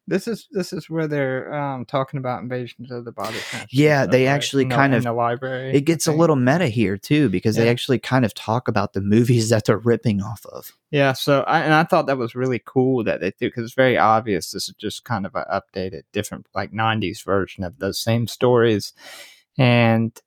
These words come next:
Speaker 1: I feel like they kind of, uh, they kinda shouted that out,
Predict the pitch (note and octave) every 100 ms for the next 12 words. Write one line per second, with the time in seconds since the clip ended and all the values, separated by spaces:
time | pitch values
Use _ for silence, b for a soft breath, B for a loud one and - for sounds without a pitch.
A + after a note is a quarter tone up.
0 | _ _ _ C#3 A#2 A#2 A2 - A#2+ A2+
1 | G#2 - G#2 G2+ G2+ F#2 A#2+ _ _ _
2 | _ _ - C#3+ C3 B2+ G#2 - A2+ G#2+
3 | G#2+ F#2+ F#2 E2 C#2+